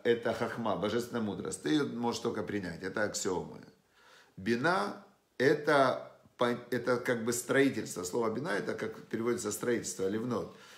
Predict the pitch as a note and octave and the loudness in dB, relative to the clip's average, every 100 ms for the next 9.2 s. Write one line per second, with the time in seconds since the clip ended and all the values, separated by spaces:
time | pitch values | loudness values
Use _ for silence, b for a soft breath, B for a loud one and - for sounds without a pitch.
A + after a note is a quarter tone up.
0 | B A2+ A#2+ D3+ E3 B2+ C#3 F#3+ E3 B2+ | B -2 0 2 2 2 4 4 2 -2
1 | D3 C3+ A#2+ A2 F2 - - - A#2 D3+ | 0 0 2 2 0 -2 -4 -2 0 0
2 | C#3+ B2+ C#3 C3+ A#2+ B2+ D3+ F3+ - A#2+ | 0 0 0 0 0 0 2 2 0 -4
3 | G#2 A2 F2 - F2 G2+ F#2 D3+ D3 C#3 | -2 0 -2 -4 -6 -6 -4 -4 0 4
4 | C3 A#2 - A2+ A2+ A#2 A2 - A2+ C3 | 4 4 -2 -6 -2 0 0 -2 -4 -2
5 | A#2 A2+ A2 G2+ G2 F2 - A2 - B | -2 -4 -4 -2 -4 -4 -4 -4 -4 B
6 | B B B2 - F#3+ F3+ E3 D#3+ C#3+ B2+ | B B -8 -4 -2 -2 -2 -2 -2 0
7 | D3+ D#3 D3 B2+ B2 C3 A#2 G#2 - A#2 | 0 2 4 2 4 4 4 -2 -2 0
8 | A#2 G#2 - G2+ F#2+ G2 A#2 G#2 G#2 G2 | 2 0 0 0 0 -2 -2 -2 -4 -4
9 | G#2 | -6